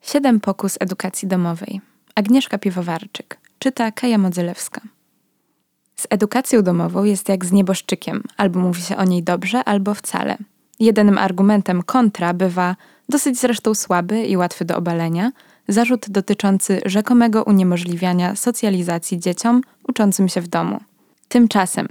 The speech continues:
tak samo jak wszystkie inne dostępne modele kształcenia, E D ma zarówno zalety, jak i wady.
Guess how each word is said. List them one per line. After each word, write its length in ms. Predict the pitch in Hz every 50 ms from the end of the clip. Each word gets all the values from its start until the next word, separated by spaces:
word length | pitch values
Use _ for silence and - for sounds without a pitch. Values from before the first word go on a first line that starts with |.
| -
tak 180 | - 202 202 -
samo 200 | - 196 196 190
jak 160 | 185 180 -
wszystkie 400 | - - 254 262 - - - 226
inne 380 | - 208 208 208 196 185 175 165
dostępne 480 | 170 175 - - 170 170 165 - 180
modele 380 | 175 170 165 170 165 160 165 175
kształcenia, 720 | - - - - 170 165 - - 165 160 165 170 185 220 - _
E 120 | - 196 175
D 120 | 180 180
ma 160 | 180 175 175
zarówno 380 | 165 185 175 175 175 185 180 180
zalety, 400 | 165 180 170 170 170 170 - 220
jak 240 | 220 220 220 - -
i 80 | 214
wady. 360 | 202 220 214 196 170 - -